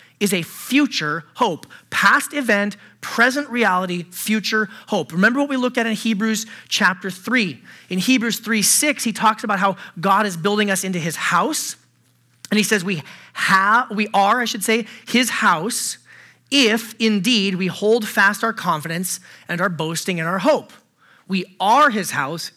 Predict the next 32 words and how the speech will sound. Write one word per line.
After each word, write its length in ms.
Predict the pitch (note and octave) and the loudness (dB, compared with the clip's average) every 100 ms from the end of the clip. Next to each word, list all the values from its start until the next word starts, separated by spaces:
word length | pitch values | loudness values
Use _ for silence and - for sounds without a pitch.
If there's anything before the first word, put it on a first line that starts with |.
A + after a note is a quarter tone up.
| - | -2
if 340 | A#3+ G3 G3+ | 0 0 -4
we 100 | A3 | -4
hold 220 | F3 F#3 | -4 -4
fast. 540 | - D4 A#2 - - - _ - - | -2 -2 -2 -8 -12 -16 _ -20 -4
Not, 280 | F#3+ A#3 A#3 - - | 4 4 4 -6 -4
"We 160 | G#3 A3+ | 0 2
will 260 | F#3 D#4 | 4 4
be 160 | C#4+ A#3+ | 4 4
his 160 | G3 F3+ | 2 2
house 320 | F3+ D#3+ - | 2 2 -4
if 180 | F3+ D#3+ | -6 -6
we 240 | F3 F3 F#3 _ _ _ _ _ _ | -4 -4 -6 _ _ _ _ _ _
hold 240 | - F#3+ E3+ | -4 -4 0
fast." 300 | F3+ F3 - - | 2 2 -2 -8
We 200 | G3+ B3+ B3+ | -2 0 2
are 260 | C#4+ E3+ B2+ | 2 2 -2
presently, 440 | - C#4 B3 F3 C#3 | -2 0 0 -4 -10
right 340 | A#2+ A3 D#4 | 0 0 2
now, 200 | B3+ A#3+ | 0 0
today, 680 | A#3 B3+ G#3 C#4+ E3 D#3+ G3+ - - | -2 -4 0 0 0 -4 -8 -12 -8
we 140 | F3+ F#3 | -6 -2
are 220 | E3+ G#3+ | 0 2
his 160 | B3+ C#4+ | 2 0
house, 340 | D#3+ C3 F3 | -2 -4 -6
and 80 | F#3 | -4
it 100 | F#3 | -4
will 80 | F#3 | -4
be 140 | F3 | -6
proven 800 | F#3 - - E4+ E4+ E3+ A#2 F#3 - _ _ _ _ _ | -6 -8 -6 -2 -2 -4 -8 -10 -12 _ _ _ _ _
by 120 | E3+ | -6
holding 440 | D#3 - F#3+ G#3+ A#3 | -4 -4 -2 -2 -4
fast 560 | - C#3+ C3 - - | -4 -4 -4 -10 -14